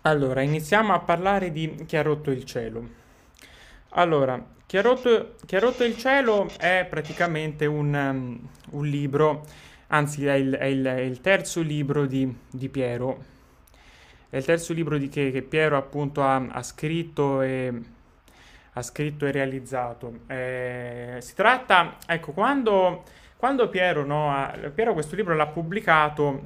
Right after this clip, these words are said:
l'ha pubblicato a, a, a fine anno, a fine duemilaventi, diciamo, a fine anno scorso. Eh, e quando Piero, diciamo, ha comunicato un po'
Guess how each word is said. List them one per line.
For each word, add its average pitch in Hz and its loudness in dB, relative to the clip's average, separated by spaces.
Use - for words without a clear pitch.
l'ha 139 -2
pubblicato 147 2
a, 127 0
a, 123 -4
a 151 -2
fine 175 0
anno, 135 4
a 147 2
fine 147 -2
duemilaventi, 127 -2
diciamo, 135 -4
a 143 -4
fine 147 -2
anno 127 -4
scorso. 117 -10
Eh, 127 2
e 240 4
quando 269 6
Piero, 190 6
diciamo, 151 4
ha 147 -4
comunicato 147 6
un 139 2
po' 143 6